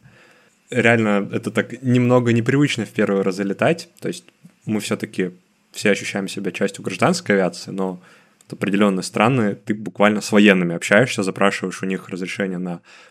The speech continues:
вход в их контролируемое воздушное пространство, и это всё нужно изучать перед рейсом. Действительно, летишь над пятью странами, будь добр,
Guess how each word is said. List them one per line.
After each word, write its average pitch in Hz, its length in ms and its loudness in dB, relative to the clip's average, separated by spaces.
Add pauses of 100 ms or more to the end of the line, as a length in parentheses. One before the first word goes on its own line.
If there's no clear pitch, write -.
вход 101 300 0
в 98 120 -2
их - 220 -6
контролируемое 95 600 -2
воздушное 90 400 -8
пространство, 101 720 -4 (140)
и 107 280 2
это 104 240 0
всё 107 240 0
нужно 107 420 0 (360)
изучать 107 480 0
перед 104 240 0
рейсом. 101 400 0
Действительно, 98 600 -4 (140)
летишь 113 340 0
над 107 160 -2
пятью 110 260 -4
странами, 117 540 2 (160)
будь 110 200 4
добр, 113 400 4